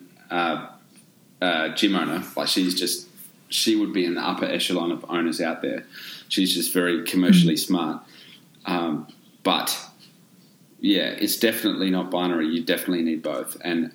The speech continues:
Speaker 1: preferably you wanna have organic running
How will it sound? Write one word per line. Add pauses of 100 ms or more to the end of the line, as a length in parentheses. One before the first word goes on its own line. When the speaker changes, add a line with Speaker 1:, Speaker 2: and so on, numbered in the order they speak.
(100)
Speaker 1:
preferably (260)
you
wanna
have
organic (120)
running